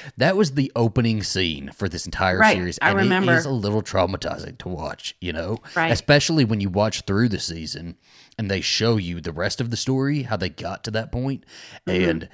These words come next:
Speaker 1: it's just so sad, right? Because, like, the car crashed, Luke was there, right? And Luke had to, like, split up and go a different
Speaker 2: Mm-hmm.
Speaker 1: way. Or Luke
Speaker 2: Right.
Speaker 1: got captured, didn't he?
Speaker 2: Did
Speaker 1: By the
Speaker 2: he?
Speaker 1: Guardians. I
Speaker 2: How do
Speaker 1: believe
Speaker 2: we
Speaker 1: he
Speaker 2: not
Speaker 1: did.
Speaker 2: remember that?
Speaker 1: Luke sent, yes, he did. Luke sent June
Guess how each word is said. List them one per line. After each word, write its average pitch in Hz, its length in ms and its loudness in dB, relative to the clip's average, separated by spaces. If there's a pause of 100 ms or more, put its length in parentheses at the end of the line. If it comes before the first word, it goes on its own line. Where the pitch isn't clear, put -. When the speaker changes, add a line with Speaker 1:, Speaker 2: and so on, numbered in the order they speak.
(360)
Speaker 1:
it's 131 160 0
just 151 180 -2
so 107 140 2
sad, 101 520 -4
right? 95 220 -4
Because, 107 300 -2
like, 85 220 -10
the - 80 -12
car 147 280 2
crashed, 101 540 0
Luke 110 280 -2
was 92 220 -4
there, 90 300 -4
right? 87 280 -4
And 95 120 -6
Luke 101 180 -4
had 90 160 -4
to, 95 80 -6
like, 82 180 -10
split 92 300 -6
up 87 140 -6
and 85 100 -6
go 87 300 -6
a - 40 -10
different 90 340 -8
Speaker 2:
Mm-hmm. 208 180 0
Speaker 1:
way. 196 160 -2 (280)
Or - 120 2
Luke 123 80 4
Speaker 2:
Right. 160 160 6
Speaker 1:
got 139 180 2
captured, 127 540 0
didn't 113 260 2
he? - 260 -10 (600)
Speaker 2:
Did 202 100 -2
Speaker 1:
By 131 80 6
the 110 120 2
Speaker 2:
he? 92 40 -4
Speaker 1:
Guardians. 107 680 2
I 147 80 2
Speaker 2:
How 190 40 4
do 190 140 6
Speaker 1:
believe 135 160 8
Speaker 2:
we 440 80 4
Speaker 1:
he 403 40 4
Speaker 2:
not 403 160 8
Speaker 1:
did. 359 60 6
Speaker 2:
remember 349 340 8
that? 226 360 4 (340)
Speaker 1:
Luke 151 340 6
sent, 139 420 2 (680)
yes, 151 420 6
he 131 120 2
did. 123 260 2
Luke 131 320 0
sent 107 320 -2
June 151 440 2